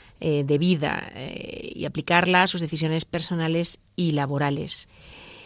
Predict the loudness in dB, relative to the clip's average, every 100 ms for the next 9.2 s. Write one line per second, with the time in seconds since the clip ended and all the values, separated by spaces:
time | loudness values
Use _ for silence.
0 | -20 -20 -20 _ 2 4 6 6 6 4
1 | 4 4 4 4 4 4 4 4 4 2
2 | 0 0 4 2 2 -4 -4 -4 -4 -2
3 | -2 -2 -2 -4 -6 -4 -2 -2 -2 -2
4 | -2 -2 -2 0 2 0 -2 0 0 0
5 | -4 -12 -20 -20 -6 0 0 0 -2 -4
6 | -2 0 0 0 0 0 0 -2 -2 0
7 | 0 -2 -2 -2 -2 0 -2 -2 -4 -4
8 | 0 0 0 -2 -2 -4 -4 -2 2 2
9 | 0